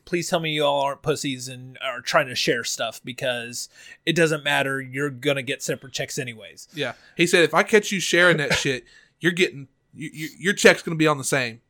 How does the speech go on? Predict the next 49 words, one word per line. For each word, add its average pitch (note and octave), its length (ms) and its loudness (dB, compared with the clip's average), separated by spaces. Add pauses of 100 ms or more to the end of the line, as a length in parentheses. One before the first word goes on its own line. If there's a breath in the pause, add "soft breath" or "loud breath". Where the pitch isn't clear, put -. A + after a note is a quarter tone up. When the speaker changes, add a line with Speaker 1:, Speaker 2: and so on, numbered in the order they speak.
(100)
Speaker 1:
Yeah, C#3+ 220 6
Speaker 2:
He C#3+ 60 -2
Speaker 1:
yeah, D3+ 120 4
Speaker 2:
goes, D#3 80 6
Speaker 1:
that's D#3+ 180 4
what F3 60 6
Speaker 2:
"Don't F#3 80 2
Speaker 1:
it F#3 40 2
Speaker 2:
be, F3+ 40 4
Speaker 1:
was. - 100 -6
Speaker 2:
don't G3 120 6
be F3 60 0
sharing D#3 360 4
your C3 80 -10
shit." A#2 320 -12
<laughs> - 320 -2
Speaker 1:
That's B3+ 480 6
what C3 80 0
it B2 80 -2
was. A#2+ 400 -6 (440)
Speaker 2:
Uh, A2+ 220 -20 (640)
you E3 80 -12
could, A3 240 4 (680 soft breath)
every F#3+ 160 6
time F#3+ 140 6
I E3+ 60 6
tried E3+ 180 6
to D3 60 -6
get D3 140 -6
my C3 80 -10
phone D3 300 -2
out, B2+ 220 -6 (140)
he'd C#3 200 -20
walk C3+ 240 -10
by B2+ 160 -8
and B2 100 -14
he'd C3 160 -14
make B2 200 -12
some B2+ 160 -10
comment. B2+ 400 -12
And C#3 80 -18
he'd, - 200 -20
"Put - 120 -8
your - 80 -16
phone D#3+ 200 4
away, C3 160 0
Four B2+ 280 -10
Eyes." B2+ 340 -6 (240)
Speaker 1:
Yep. F3 200 4